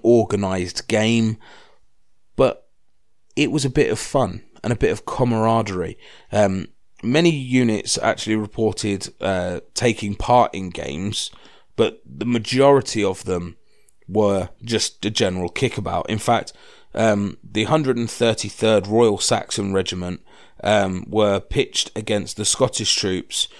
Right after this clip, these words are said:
uh, and the Argyll and Sutherland Highlanders, uh, against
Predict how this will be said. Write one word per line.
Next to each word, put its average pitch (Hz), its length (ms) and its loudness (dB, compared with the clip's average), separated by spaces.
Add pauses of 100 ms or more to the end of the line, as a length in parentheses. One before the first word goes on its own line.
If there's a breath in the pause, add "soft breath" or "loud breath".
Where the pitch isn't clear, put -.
(300 loud breath)
uh, 92 320 0
and 101 140 -2
the 101 100 0
Argyll 101 800 2
and 98 180 -4
Sutherland 95 640 -2
Highlanders, 90 840 -2 (420 soft breath)
uh, 98 240 0
against 104 480 -2